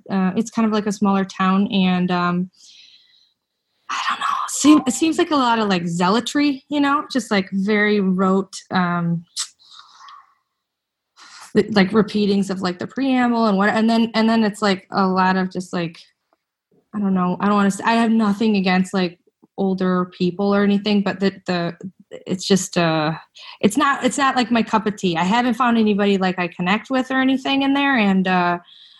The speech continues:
I know I probably do need to go because maybe one day there'll be somebody, but there's definitely no women's meetings here at all. And, um, there are a few, I don't wanna say, you know, 'cause I don't wanna sound like,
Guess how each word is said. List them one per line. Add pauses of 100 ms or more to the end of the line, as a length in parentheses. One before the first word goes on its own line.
(120)
I
know
I
probably
do
need
to
go
because
maybe
one
day
there'll
be
somebody,
but
there's
definitely
no
women's
meetings
here
at
all. (400)
And,
um, (540)
there
are
a
few,
I
don't
wanna
say,
you
know,
'cause
I
don't
wanna
sound
like,